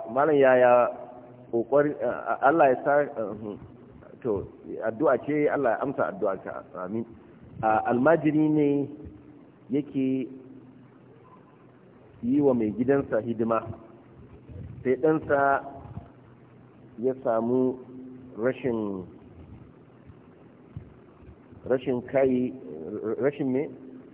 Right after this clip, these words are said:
Rashin lafiya. Sai ya, sai ya nemi in je in kula da shi, in kula da shi. Malam, in na je na kula da shi, zan samu lada?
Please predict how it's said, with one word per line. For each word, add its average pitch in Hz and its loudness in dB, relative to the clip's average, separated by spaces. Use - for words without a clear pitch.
Rashin 139 0
lafiya. 143 6
Sai 135 4
ya, 143 4
sai 143 0
ya 151 6
nemi 135 4
in 120 0
je 139 0
in 110 -4
kula 127 2
da 101 -4
shi, - -12
in 107 -6
kula 135 4
da 123 0
shi. 92 -12
Malam, 135 4
in 151 0
na 156 4
je 151 2
na 156 4
kula 147 2
da 139 0
shi, 143 -4
zan 147 0
samu 123 2
lada? 151 4